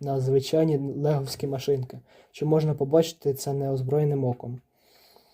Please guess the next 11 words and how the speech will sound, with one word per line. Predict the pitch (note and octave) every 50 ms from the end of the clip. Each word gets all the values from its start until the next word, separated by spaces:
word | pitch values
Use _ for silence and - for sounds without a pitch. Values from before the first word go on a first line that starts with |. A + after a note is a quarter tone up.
| _ _ _ _ _ _ _ _ _ _ _ - - - D3+
Я | D#3 D#3+
вважаю, | D#3 E3 D3+ D#3+ E3 E3 D#3 D3+
ця | D3 - D3+ D3+
річ | D#3+ F3 E3 D3
доволі | C#3 C#3 C3+ D3+ D#3 D3+ D3
класно | - - D3 D3 C#3+ - - C#3
впишеться | B2+ - D#3+ D#3 D3+ - - - - C#3
в | C3
ваш | C#3 C#3+ C3+ B2+
Lego | C#3 C#3 C3
City. | C#3+ C3+ C3 - - C3 B2 - B2 A#2+